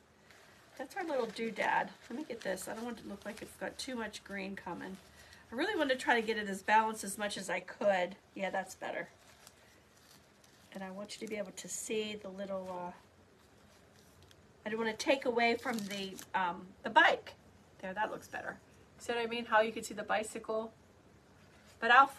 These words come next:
I'll rearrange all these, and, but I always like a little, little floofy thing out the top. I'm always, like, very asymmetrical. So, all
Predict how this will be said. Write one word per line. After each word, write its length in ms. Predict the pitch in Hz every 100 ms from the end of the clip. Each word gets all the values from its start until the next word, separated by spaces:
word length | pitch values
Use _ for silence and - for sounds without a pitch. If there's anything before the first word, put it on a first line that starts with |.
| -
I'll 320 | - 262 262 -
rearrange 500 | 214 180 190 196 196
all 160 | 185
these, 520 | 185 190 190 190 180 175
and, 240 | 151 175 - - - -
but 120 | 208
I 120 | 220
always 200 | 240 262
like 160 | 247 220
a 40 |
little, 360 | 220 233 220 - -
little 200 | 208 277
floofy 460 | - 254 262 247 220
thing 180 | 226 214
out 160 | 202
the 80 | 185
top. 280 | 185 208 170
I'm 220 | 196 208
always, 260 | 208 220 214
like, 160 | 202 -
very 280 | 208 214
asymmetrical. 840 | 208 214 202 196 196 226 - - - - - - - -
So, 160 | - 214
all 180 | 196